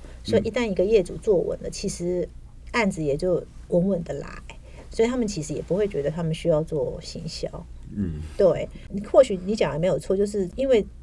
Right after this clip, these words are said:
Speaker 1: 待过大公司，确实对行销会比较有
Speaker 2: 概念。
Speaker 1: 概念。对，
Speaker 2: 对啊。
Speaker 1: 我觉得你相对之下，你就会觉得说，“哎，反正就是努力产出好作品。”那个时候应该想的都是这件事情嘛，对不对？
Speaker 2: 对。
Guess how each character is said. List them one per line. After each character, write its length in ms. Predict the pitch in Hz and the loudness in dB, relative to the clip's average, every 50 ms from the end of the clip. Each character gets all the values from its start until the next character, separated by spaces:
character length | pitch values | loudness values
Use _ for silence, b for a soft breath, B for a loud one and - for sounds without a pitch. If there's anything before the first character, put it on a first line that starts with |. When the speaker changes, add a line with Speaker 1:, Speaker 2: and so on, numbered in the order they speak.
| - - | -14 -2
Speaker 1:
待 140 | - 220 220 | 0 2 4
过 120 | 214 208 | 4 4
大 100 | 202 196 190 | 4 2 0
公 160 | 180 175 185 | 0 0 -2
司， 160 | 190 175 175 | -2 -4 -6
确 200 | 170 - 262 226 | -2 4 4 4
实 120 | 202 - 190 | 4 2 -2
对 120 | 196 180 | -2 -2
行 240 | 175 - - 147 151 | -2 -2 -4 -6 -4
销 220 | - 180 160 156 | -4 -2 -2 -2
会 100 | 165 170 | -2 -2
比 80 | 151 - | -4 -4
较 160 | - 180 156 | -4 -4 -4
有 240 | - - - 151 170 185 - - - - - - | -2 -4 -4 -6 -8 -10 -12 -16 -18 -16 -14 -6
Speaker 2:
概 160 | - - 76 69 | -4 -2 -2 -2
念。 180 | 71 73 - - | -4 -6 -8 -4
Speaker 1:
概 180 | - - 156 147 | -2 -2 -2 -2
念。 200 | - - 64 - - - - | -2 -6 -6 -8 -8 -2 2
对， 100 | 180 165 | 4 4
Speaker 2:
对 120 | 156 156 | 4 4
啊。 60 | 156 151 | 2 2
Speaker 1:
我 100 | 170 185 | 2 2
觉 120 | 180 208 | 4 4
得 60 | 233 | 4
你 120 | 240 214 165 | 4 2 -2
相 240 | - 202 190 202 | -2 -2 0 2
对 160 | 202 208 185 170 | 4 2 2 2
之 120 | 175 180 | 0 -4
下， 200 | 170 202 170 151 | -4 -2 -2 -2
你 80 | 147 151 | -2 -2
就 120 | - 185 | -2 0
会 220 | 202 202 180 160 - - | 2 4 4 4 2 2
觉 100 | - 175 | 2 2
得 100 | 170 170 | 2 4
说 120 | 180 180 | 2 2
，“哎， 180 | - 262 269 254 B B B B B | 2 2 0 0 B B B B B
反 140 | - 185 202 | -6 -4 -2
正 140 | 202 247 247 | 0 2 4
就 120 | 262 254 | 4 4
是 360 | 247 240 240 233 208 180 151 b b b b - | 4 4 2 2 2 2 0 b b b b 0
努 180 | 202 185 175 | 2 4 4
力 180 | 208 285 285 233 | 4 4 2 2
产 240 | - - 196 - 160 | 0 -2 -2 -2 -2
出 200 | - - 226 240 | 0 2 2 2
好 220 | - - 185 170 180 | 4 2 0 0 4
作 240 | - 233 202 180 | 6 6 6 6
品。” 240 | 170 - - - - - _ - - | 4 0 -10 -12 -14 -16 _ -6 -2
那 100 | 233 247 | 2 2
个 100 | 226 214 | 2 4
时 60 | 214 | 2
候 60 | 208 202 | 2 2
应 100 | 202 202 | 2 4
该 120 | 202 202 | 4 2
想 180 | 202 190 - - | 2 0 -6 -6
的 60 | 147 | -2
都 140 | 156 151 156 | -2 -2 -2
是 120 | 156 160 | -2 -4
这 120 | 160 143 | -6 -4
件 160 | 135 135 143 147 | -4 -4 -4 -6
事 160 | - - - | -8 -8 -10
情 200 | - - - - | -10 -10 -10 -10
嘛， 100 | - - - - | -12 -12 -10 -6
对 140 | - - - | -4 -4 -4
不 60 | - | -4
对？ 80 | - | -6
Speaker 2:
对。 100 | - - | -6 -8